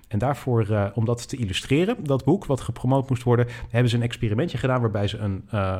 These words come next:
een portemonnee hebben laten, eh, liggen ergens in Amsterdam en ergens in de provincie.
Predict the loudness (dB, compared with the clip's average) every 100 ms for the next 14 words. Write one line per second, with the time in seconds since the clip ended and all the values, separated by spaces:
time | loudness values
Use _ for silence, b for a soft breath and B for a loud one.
0 | -4 -4 0 0 2 2 0 0 2 2
1 | 0 -2 -4 -4 -2 0 0 -2 -2 -4
2 | -4 -6 -8 -4 -2 0 -2 B B 0
3 | 0 0 0 0 -2 -4 -2 0 0 -4
4 | -10